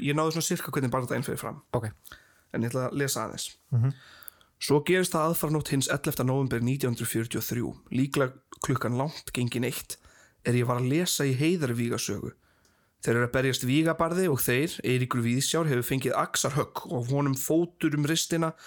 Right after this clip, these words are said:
Speaker 1: en hann kvað og hélt áfram að berjast. Í því er bankað. Allt í einu hjá honum. Ég fer til dyra.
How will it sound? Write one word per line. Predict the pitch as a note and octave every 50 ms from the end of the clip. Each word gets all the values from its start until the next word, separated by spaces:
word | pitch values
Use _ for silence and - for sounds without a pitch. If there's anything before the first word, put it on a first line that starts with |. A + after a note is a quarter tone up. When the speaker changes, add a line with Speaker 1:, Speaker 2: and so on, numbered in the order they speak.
| - - - - - - - -
Speaker 1:
en | D3 C3+
hann | C3 B2+ A#2+
kvað | - - C#3 C#3+ D3+ D3 C#3
og | B2
hélt | - C3+ - -
áfram | B2 A#2+ - - A2+ A#2
að | -
berjast. | - G#2+ A2 F#2 G2 - - - - _ _ _ _ _ _ _ _ _ _ _ _ _ _ _ _ _ _ _ _ _ _ _ _ _ _ -
Í | C#3+ B2
því | - - B2 A#2+ G2+
er | F#2+
bankað. | - - B2 F3+ - - - - - - - - - - _ _ _ _ _ _ _ _ _ _ _ _ _ _ _ _
Allt | - C#3+ - - -
í | - D#2+
einu | - - C3+
hjá | - A2+
honum. | F2+ E2 A#2 - - - _ _ _ _ _ _ _ _ _ - - - - - - - - _ _ _ _ _
Ég | - E3 D#3 B2+
fer | D3 C#3
til | B2 - C3+ A#2
dyra. | A2+ C#3+ C#3+ C3 A2+ G#2+